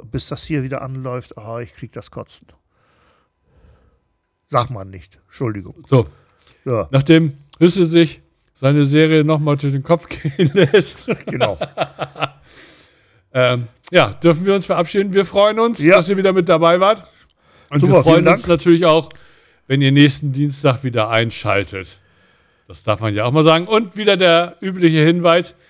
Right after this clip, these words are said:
Speaker 2: Social Media dürft ihr uns gerne kontaktieren, wenn ihr konstruktive Kritik habt oder ihr uns mal ein Thema vorschlagen möchtet. Oder sogar, wenn wir bei euch vorbeikommen sollen und einfach mal mit euch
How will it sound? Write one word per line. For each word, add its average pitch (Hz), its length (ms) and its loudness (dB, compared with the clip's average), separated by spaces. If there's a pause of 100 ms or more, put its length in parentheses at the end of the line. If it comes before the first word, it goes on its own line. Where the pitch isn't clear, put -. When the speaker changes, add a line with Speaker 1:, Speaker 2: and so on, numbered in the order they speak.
(280)
Speaker 2:
Social 143 380 0
Media 160 720 0 (320)
dürft 139 260 0
ihr 143 80 2
uns 135 180 -2
gerne 151 340 2
kontaktieren, 143 840 0 (420)
wenn 120 220 -4
ihr 113 380 -2 (100)
konstruktive 180 640 -4
Kritik 156 440 -8
habt 147 320 -2 (380)
oder 127 540 0 (400)
ihr 131 220 -2
uns 120 200 -6
mal 117 160 -2
ein 110 80 -4
Thema 165 380 2
vorschlagen 151 640 0
möchtet. 147 400 -2 (360)
Oder 330 200 4
sogar, 240 460 0 (320)
wenn 185 180 -2
wir 233 100 -2
bei 220 100 2
euch 220 200 0
vorbeikommen 240 580 -2
sollen 190 320 0 (520)
und 170 240 0
einfach 175 320 0
mal 165 340 0
mit 226 180 -4
euch 254 460 0